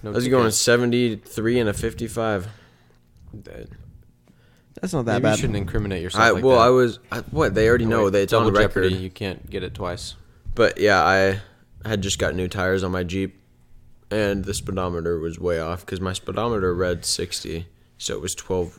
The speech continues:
Speaker 2: thirteen miles off.
Speaker 3: That is crazy.
Speaker 1: Yeah, I don't think you're telling the truth.
Speaker 2: N-, no,
Speaker 3: Plus,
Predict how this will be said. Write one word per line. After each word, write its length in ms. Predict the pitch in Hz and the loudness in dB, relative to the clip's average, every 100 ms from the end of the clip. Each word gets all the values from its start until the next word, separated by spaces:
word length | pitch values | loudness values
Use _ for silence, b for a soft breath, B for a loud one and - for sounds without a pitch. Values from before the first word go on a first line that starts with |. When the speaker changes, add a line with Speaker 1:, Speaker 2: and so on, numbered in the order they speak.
| - - | -20 -6
Speaker 2:
thirteen 360 | 101 90 92 | -6 -4 -6
miles 280 | 85 85 82 | -6 -6 -6
off. 300 | 78 82 85 | -6 -8 -10
Speaker 3:
That 160 | 110 107 | -12 -12
is 140 | 101 - | -14 -16
crazy. 260 | - 127 | -10 -6
Speaker 1:
Yeah, 100 | 120 | -4
I 40 | 127 | -4
don't 140 | 156 | -6
think 140 | 156 | -8
you're 80 | 123 | -10
telling 180 | 117 95 | -8 -8
the 60 | 95 | -10
truth. 380 | - 95 92 - - | -8 -8 -8 -16 -14
Speaker 2:
N-, 140 | - - - | -14 -14 -8
no, 160 | 92 | -2
Speaker 3:
Plus, 160 | 107 | 0